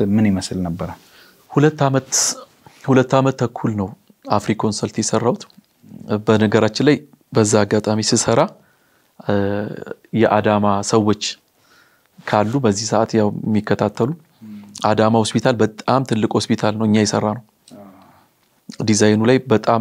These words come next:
Speaker 2: ብዙ እንትን ላይ ድሮይንግ ባይ አሮን የሚል አለ። ከሱፐርቪዥን ጀምሮ አይ ቲንክ ባለሳሳት በዛ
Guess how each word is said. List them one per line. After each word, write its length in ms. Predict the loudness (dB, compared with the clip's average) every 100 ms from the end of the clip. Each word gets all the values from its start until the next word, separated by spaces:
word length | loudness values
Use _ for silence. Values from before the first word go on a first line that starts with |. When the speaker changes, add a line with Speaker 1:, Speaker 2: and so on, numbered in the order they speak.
| 2
Speaker 2:
ብዙ 180 | 0 2 0
እንትን 280 | 0 0 0
ላይ 120 | 0 -2 _ _ _ -18
ድሮይንግ 380 | -4 2 2 2
ባይ 160 | 2 2
አሮን 260 | 2 0
የሚል 260 | -2 -2 -4
አለ። 180 | -4 -4 -6 -8 _ _ _ _
ከሱፐርቪዥን 720 | 0 0 2 2 2 2 2
ጀምሮ 240 | 2 0 -2 -4 _ _ -20 -20 -20 -20 -6 0
አይ 120 | 0
ቲንክ 180 | 0 -2
ባለሳሳት 560 | 0 2 2 -2 -2 -2
በዛ 200 | 0 2